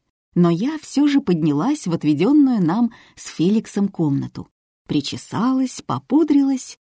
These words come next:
и заменила мятую одежду на свежую. Затем отправилась в гостиную, и когда вошла,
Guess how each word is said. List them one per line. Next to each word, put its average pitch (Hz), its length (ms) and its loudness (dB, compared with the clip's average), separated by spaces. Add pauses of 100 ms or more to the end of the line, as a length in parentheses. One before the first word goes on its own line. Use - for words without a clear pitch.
(220)
и 359 100 2
заменила 240 560 4
мятую 165 580 0
одежду 226 680 -2 (240)
на 233 140 4
свежую. 139 600 -6 (680)
Затем 226 540 0
отправилась 170 580 0
в 139 60 -2
гостиную, 302 720 -2 (320)
и 175 100 -4
когда 160 300 -4
вошла, 226 460 -4